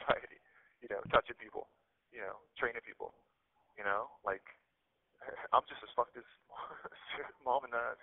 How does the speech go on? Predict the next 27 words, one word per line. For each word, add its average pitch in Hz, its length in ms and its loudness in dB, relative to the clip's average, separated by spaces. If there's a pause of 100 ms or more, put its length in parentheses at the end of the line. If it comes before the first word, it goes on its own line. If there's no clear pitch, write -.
Steve. - 240 -16 (560)
You 147 80 -10
know, 117 80 8
I 131 80 8
can - 160 -14
go - 60 -2
back 110 180 0
to - 80 -14
construction, - 480 -6
sure, 92 400 -4
and, 92 80 -14 (320)
you - 80 -12
know, 90 80 -10 (960)
you 120 80 -8
know, 90 160 -2
put - 160 0
my 98 160 6 (240)
nose 110 240 2
to - 0 -
the - 80 -16
grindstone 107 560 2
and 113 80 -8
work 101 240 4
the 104 80 -16
fifty 110 240 -6
hours 107 480 4
and 92 80 -12